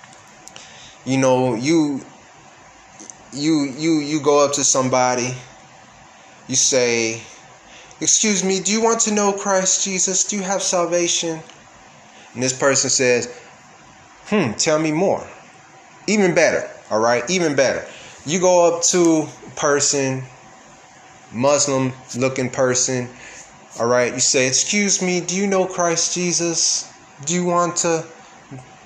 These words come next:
know how to have salvation?" In your head, you're saying, "Okay, this guy is, is, is gonna reject me, hands down. You know,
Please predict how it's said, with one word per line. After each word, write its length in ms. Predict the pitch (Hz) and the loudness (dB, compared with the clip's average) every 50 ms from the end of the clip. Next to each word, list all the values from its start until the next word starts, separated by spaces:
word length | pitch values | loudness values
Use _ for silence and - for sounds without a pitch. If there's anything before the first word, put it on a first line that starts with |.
| - - - - - - - | -20 -20 -20 -20 -20 -18 -10
know 240 | - 147 151 147 143 | -4 0 2 2 2
how 140 | 143 151 147 | 2 2 0
to 100 | 147 151 | 0 0
have 220 | 139 143 139 131 | 0 2 2 0
salvation?" 840 | 131 - 151 135 131 127 127 135 139 139 135 - - 147 139 139 139 139 - - - - - - - - - - - | 0 0 2 2 2 2 0 0 -2 0 -2 -2 -2 -4 -4 -6 -8 -12 -16 -20 -20 -20 -20 -20 -20 -20 -16 -8 -4
In 120 | 139 151 151 | -2 0 2
your 160 | 156 160 156 | 2 2 2
head, 280 | 151 160 165 151 143 139 | 2 2 2 2 2 2
you're 160 | 131 135 131 | 2 0 2
saying, 540 | 131 - - 147 135 127 123 120 117 110 104 - - - - - - - - - | 2 2 0 2 2 2 0 0 -2 -4 -8 -12 -18 -20 -20 -20 -20 -20 -14 -10
"Okay, 320 | 101 104 - - 104 95 92 | -10 -8 -6 -4 -4 -4 -2
this 160 | 98 107 110 | -4 -6 -6
guy 340 | - 107 98 101 98 101 95 | -4 -2 0 0 0 0 -2
is, 220 | 95 90 82 - - - - - | -2 -4 -8 -12 -16 -16 -12 -10
is, 280 | 92 90 87 80 - - | -10 -10 -10 -12 -12 -12
is 120 | 82 87 - | -12 -12 -10
gonna 280 | - 95 90 90 87 | -8 -8 -8 -8 -8
reject 480 | 85 82 78 87 98 95 92 - - - | -10 -8 -8 -4 -4 -4 -4 -4 -8 -12
me, 300 | 82 90 90 90 87 85 - - - - - | -12 -10 -10 -10 -12 -14 -18 -20 -20 -20 -12
hands 360 | - 104 101 98 92 87 87 | -8 -6 -6 -6 -6 -8 -10
down. 440 | - - 85 87 87 87 87 87 87 87 - - - - - - - | -6 -6 -4 -4 -4 -4 -6 -10 -14 -16 -20 -20 -20 -20 -20 -18 -14
You 60 | 90 92 | -12 -10
know, 360 | 90 87 82 82 82 82 82 | -8 -8 -8 -8 -8 -10 -12